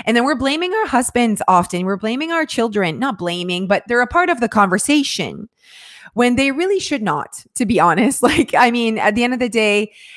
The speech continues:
it's just society that we live in. We live with other people.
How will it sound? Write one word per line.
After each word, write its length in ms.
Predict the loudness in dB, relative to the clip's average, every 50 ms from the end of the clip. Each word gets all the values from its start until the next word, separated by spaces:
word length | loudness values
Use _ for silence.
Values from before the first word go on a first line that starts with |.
| -6 -2
it's 180 | -2 -2 -2 -4
just 180 | -6 -6 -6 -6
society 420 | -6 -6 0 0 2 2 2 0 0
that 160 | 0 0 0
we 100 | 0 -2
live 140 | -2 -2 -2
in. 100 | -2 -2
We 60 | -2 -2
live 140 | -2 -2
with 120 | -2 -2 -2
other 220 | 0 0 0 0
people. 460 | -2 -4 -4 -2 -2 -2 -2 -2 -6